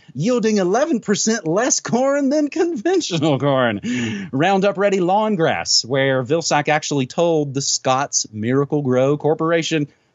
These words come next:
"You don't need permits to sell G E grass commercially. It's cool."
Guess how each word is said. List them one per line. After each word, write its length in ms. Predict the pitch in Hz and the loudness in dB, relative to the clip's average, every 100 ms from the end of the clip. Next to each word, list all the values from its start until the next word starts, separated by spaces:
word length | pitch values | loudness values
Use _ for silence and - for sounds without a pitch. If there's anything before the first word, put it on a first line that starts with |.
| - - - | -18 -14 -4
"You 200 | 147 165 | 2 2
don't 100 | 139 | 2
need 160 | 120 | 0
permits 440 | - 110 104 104 - | 0 0 2 0 -2
to 100 | 107 | 0
sell 320 | 107 101 95 | 2 2 0
G 220 | 92 113 | -2 -2
E 220 | 107 110 | 0 -2
grass 440 | 101 113 110 123 - | -2 0 2 0 -2
commercially. 520 | 117 123 131 185 269 | 0 0 0 0 0
It's 140 | 220 | -2
cool." 300 | - 190 - | 0 0 0